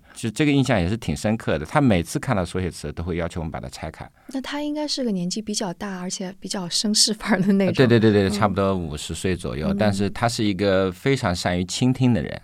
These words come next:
Speaker 1: 就是他，他是个销售，那，那，那他，他去跟客户讲的时候，他，他说：“你至少有一半的时间你要把耳朵打开。”
Speaker 2: 嗯。
Speaker 1: 销售最重要是把耳朵打开。
Speaker 2: 嗯。
Speaker 1: 所以他是一个非常注重沟通有效性的，所以他就会反对这种缩写词，反对这种黑话。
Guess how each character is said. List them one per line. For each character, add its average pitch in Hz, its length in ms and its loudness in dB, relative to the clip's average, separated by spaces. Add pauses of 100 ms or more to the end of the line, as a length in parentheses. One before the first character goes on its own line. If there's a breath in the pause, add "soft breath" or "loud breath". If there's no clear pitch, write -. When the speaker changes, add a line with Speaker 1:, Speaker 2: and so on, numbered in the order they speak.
Speaker 1:
就 95 140 -6
是 90 80 -4
他， 98 320 0
他 - 160 -8
是 101 100 -6
个 101 60 -2
销 104 200 -2
售， 110 300 -2 (100)
那， - 300 -8
那， - 0 -
那 92 200 -2
他， 95 180 -2
他 - 180 -4
去 101 80 -6
跟 98 160 -2
客 110 160 0
户 107 100 -2
讲 71 220 -4
的 73 80 -6
时 - 100 -8
候， 87 60 -4
他， 92 200 -6
他 - 260 -10
说 95 100 -4
：“你 80 100 -2
至 - 100 -10
少 98 120 -4
有 71 80 -6
一 76 60 -8
半 101 180 -4
的 80 60 -6
时 78 140 -14
间 76 160 -8
你 64 40 -8
要 65 180 -12 (240 soft breath)
把 92 120 -2
耳 82 160 -2
朵 95 100 -6
打 - 160 -8
开。” - 160 -18 (260 soft breath)
Speaker 2:
嗯。 233 80 -12
Speaker 1:
销 135 160 -2
售 117 140 2
最 113 100 0
重 98 140 0
要 85 80 -2
是 85 80 -8
把 80 120 -2
耳 50 120 -6
朵 - 100 -14
打 - 160 -10
开。 - 80 -20 (380 loud breath)
Speaker 2:
嗯。 208 220 -16 (100)
Speaker 1:
所 110 120 0
以 110 60 2
他 117 180 -2
是 120 140 -2
一 113 40 -2
个 113 100 -2
非 151 180 0
常 92 220 0
注 98 240 -4
重 76 280 -6
沟 110 200 0
通 110 320 -6
有 87 240 -6
效 - 260 -4
性 - 240 -12
的， - 100 -20 (380 soft breath)
所 92 140 -4
以 90 100 0
他 85 160 -6
就 85 160 -4
会 80 160 -4
反 67 280 -8
对 92 140 -6
这 78 120 -8
种 67 120 -12
缩 78 160 -10
写 78 140 -6
词， - 160 -12
反 - 180 -14
对 - 80 -14
这 135 120 -16
种 - 100 -16
黑 - 160 -18
话。 - 260 -16